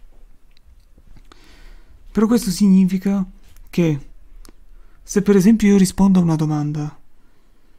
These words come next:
e alla domanda appunto se il computer funziona, e io rispondo, "Beh, o il computer funziona o il computer non funziona", beh, quello sarà sempre vero.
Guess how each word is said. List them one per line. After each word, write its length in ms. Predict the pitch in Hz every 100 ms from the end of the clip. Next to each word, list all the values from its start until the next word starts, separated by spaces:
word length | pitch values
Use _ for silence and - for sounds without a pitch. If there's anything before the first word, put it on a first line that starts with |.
| _ _ _ - - -
e 440 | 247 180 196 160
alla 320 | 160 160 156
domanda 380 | 170 165 165 160
appunto 300 | 160 170 165
se 120 | 160
il 60 | 170
computer 420 | 170 160 180 170
funziona, 680 | 160 170 - 165 156 151 151 - - - - _ _ _ _ _ _ _ -
e 100 | 240
io 200 | 190 190
rispondo, 720 | 180 - 190 185 175 175 160
"Beh, 200 | 156 185
o 140 | 170 175
il 60 |
computer 420 | - 170 185 185
funziona 540 | 165 175 165 180 170 165
o 40 |
il 60 | 160
computer 400 | 160 160 170 165
non 160 | 160
funziona", 720 | 156 160 156 165 156 147 170 185 - - - - - - - - - - - - -
beh, 120 | 190
quello 220 | 170 240 190
sarà 240 | - 170
sempre 340 | - 170 160
vero. 480 | 160 185 160 147 151